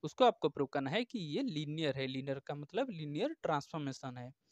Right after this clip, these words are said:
So, स्टार्ट करते हैं इसका प्रूफ। So, देखिए, फर्स्ट आपका मैपिंग दे रखा है here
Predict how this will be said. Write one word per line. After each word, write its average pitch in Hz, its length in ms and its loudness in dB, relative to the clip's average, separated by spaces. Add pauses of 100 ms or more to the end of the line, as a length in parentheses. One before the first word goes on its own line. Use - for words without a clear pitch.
(320)
So, 214 100 -4
स्टार्ट 131 300 2
करते 160 240 -2
हैं 185 80 -4
इसका 190 240 -2
प्रूफ। 254 220 0 (2000)
So, - 120 2
देखिए, 240 240 4
फर्स्ट 240 280 2
आपका 240 220 2
मैपिंग 196 420 0
दे 214 80 6
रखा 208 220 -2
है 240 160 0
here 175 300 4